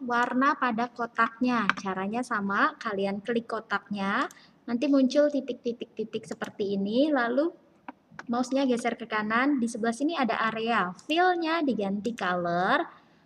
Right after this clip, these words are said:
Nah, silakan diisi dengan warna yang kalian suka. Oke,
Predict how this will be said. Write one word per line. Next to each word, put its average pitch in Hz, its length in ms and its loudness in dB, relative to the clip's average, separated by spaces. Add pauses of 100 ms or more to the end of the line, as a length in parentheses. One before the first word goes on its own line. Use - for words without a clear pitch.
(160)
Nah, 185 320 0
silakan 285 400 0
diisi 254 480 0
dengan 247 720 2
warna 220 560 -2
yang 214 240 -6
kalian 190 560 -4
suka. - 320 -4 (880)
Oke, 208 720 -2